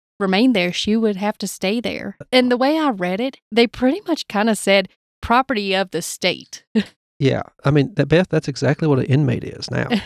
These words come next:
Speaker 1: <laughs>
Speaker 2: You are property of the state. They're not afraid to say that. They don't like to say it, but, I mean, that's pretty much what you are. That's why you can't harm yourself in jail. <laughs> This sounds like hysteria, what they used to say, "a woman was hysterical if they just didn't do what a man said."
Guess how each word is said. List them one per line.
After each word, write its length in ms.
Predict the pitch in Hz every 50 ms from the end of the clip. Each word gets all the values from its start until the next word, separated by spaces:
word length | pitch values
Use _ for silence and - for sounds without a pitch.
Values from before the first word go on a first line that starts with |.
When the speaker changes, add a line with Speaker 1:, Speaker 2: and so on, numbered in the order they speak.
| - -
Speaker 1:
<laughs> 260 | - 247 - - _ -
Speaker 2:
You 160 | 131 135 127
are 60 | 117
property 360 | - - 127 120 120 120 117 113
of 60 | 120
the 60 | 117
state. 300 | - - - 107 - _ _ _ -
They're 100 | 123 117
not 160 | 117 113 113
afraid 300 | 113 104 - 131 131 120
to 80 | 113 127
say 220 | - - 156 135
that. 200 | 131 - 110 - _ _ _ -
They 60 | 143 147
don't 120 | 156 139
like 160 | 117 120 -
to 80 | - 131
say 140 | - 120 -
it, 100 | - -
but, 100 | - - _ _ -
I 40 | 117
mean, 100 | 120 120
that's 120 | 113 -
pretty 120 | - -
much 140 | - 110 -
what 100 | 110 -
you 100 | - -
are. 80 | - - - - _ _ _ _ _ -
That's 160 | 143 127 -
why 80 | 131 123
you 40 | 123
can't 220 | - 127 113 -
harm 240 | - - 117 113 113
yourself 360 | 110 107 - - 110 110 - -
in 80 | 120 104
jail. 260 | 110 117 107 104 - - _ _ -
<laughs> 100 | - - - - - _ _ _ _ _ _ _ _ _ _ _ -
This 140 | 147 151 -
sounds 240 | - 208 240 240 220
like 140 | 214 - -
hysteria, 760 | - - - - - 135 127 120 123 113 113 - - 143 143
what 140 | - 135 -
they 100 | 127 127
used 140 | 123 120 -
to 60 | 127
say, 200 | - - 117 123
"a 100 | - 135
woman 240 | 117 120 120 123 120
was 160 | 117 110 -
hysterical 580 | - - - - 120 117 113 117 - - 123 117
if 60 | 123 -
they 100 | 117 117
just 160 | 117 110 -
didn't 160 | 123 - -
do 100 | 117 123
what 120 | 110 107 104
a 20 |
man 240 | 104 110 113 113 120
said." 400 | - - 117 120 120 131 143